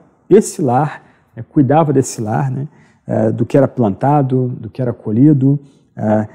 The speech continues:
do que se fazia em termos de peixes, carnes, vinhos, cerveja, controlava as finanças, ela, por assim dizer, administradora de fato daquela casa, né? Então, uma,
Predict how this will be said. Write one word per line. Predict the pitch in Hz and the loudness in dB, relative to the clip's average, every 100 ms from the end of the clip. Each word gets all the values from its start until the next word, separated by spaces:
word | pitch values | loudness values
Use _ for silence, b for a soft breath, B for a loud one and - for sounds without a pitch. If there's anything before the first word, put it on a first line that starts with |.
| B - | B -4
do | 110 | 0
que | 139 | 0
se | - 135 | -2 -4
fazia | - 113 110 | -2 -2 -2
em | 120 | -2
termos | 127 113 117 98 | -2 -4 -4 -6
de | 107 | -8
peixes, | - - 139 120 - 131 120 - - b _ - | -4 2 2 2 -6 -6 -6 -8 -16 b _ -4
carnes, | 131 131 117 120 117 - b b _ | 0 0 -2 -2 -4 -8 b b _
vinhos, | 107 120 143 139 131 - - b _ | -2 2 4 2 0 -6 -20 b _
cerveja, | - 113 95 123 139 113 123 | -8 -6 0 2 4 2 -4
controlava | 156 143 135 135 127 | -2 0 2 0 -2
as | - | -8
finanças, | - 123 127 147 - 156 - b b b | -6 0 2 0 0 -4 -4 b b b
ela, | 131 151 151 | 0 2 2
por | 151 | 0
assim | 139 - | -2 -2
dizer, | 139 123 110 143 | -2 0 2 4
administradora | 147 120 151 196 - - 165 110 139 160 | 4 2 2 2 0 -4 -4 2 4 4
de | 139 | 0
fato | 156 - 127 120 135 131 _ _ _ 120 | -8 -4 -4 -4 -12 -18 _ _ _ -10
daquela | 123 - 127 127 123 | -8 -4 -2 0 -2
casa, | - - 117 107 90 92 104 b _ 113 | -8 -4 0 0 -2 -8 -12 b _ -12
né? | 113 127 b b - | -10 -10 b b -8
Então, | 110 104 - 123 135 123 - | -4 -4 0 4 4 2 -2
uma, | 123 117 107 98 | 0 2 2 0